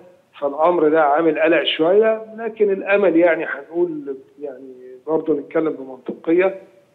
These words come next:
فوز الزمالك بالبطولة في وجود ال-، ال-، الهلال والاتحاد وال-، والنصر السعودي والشباب أمر صعب.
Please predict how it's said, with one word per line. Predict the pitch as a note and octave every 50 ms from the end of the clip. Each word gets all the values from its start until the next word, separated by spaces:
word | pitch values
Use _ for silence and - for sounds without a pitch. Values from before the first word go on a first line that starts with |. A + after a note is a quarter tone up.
| _ _ _
فوز | - F#3 A3 G3+
الزمالك | F3 D#3+ D3+ E3 E3+ E3+ F#3 F3+ F3
بالبطولة | E3 D3+ C#3+ C3+ C3+ C3+ - E3 E3+ E3+ F#3+ F#3+ F#3+ - - - - -
في | C#3 C3+
وجود | C3 C3 C3 C3+ D3+ E3 E3 D#3+
ال-، | C#3+ C3 C3 B2+ B2 B2
ال-، | B2 A#2 A#2 A#2 A#2 - - - - - - -
الهلال | - - - A#2+ C3+ D#3 E3+ E3+ D#3+ D#3 D3+ D3+
والاتحاد | C#3+ C3 B2+ B2 A#2+ A#2 - _ - B2+ - - B2+ D3 E3+ F3 E3 D#3+ D#3+ D#3 D#3 C#3+
وال-، | C3+ C3 B2+ A#2+ A#2 A#2+ A#2+ A#2+ A#2 A#2 A#2 _ _ _ _ _ _ _ _ _ -
والنصر | A#2+ A#2+ C3+ D#3 E3+ - - -
السعودي | C#3+ C3+ - - - C#3 D3+ E3 D#3+
والشباب | D3 C3+ - - D#3 D3+ D#3 F3+ G3 G3 G3 - - -
أمر | E3+ E3+ E3 D#3 C#3+ - -
صعب. | D#3+ D3 B2+ -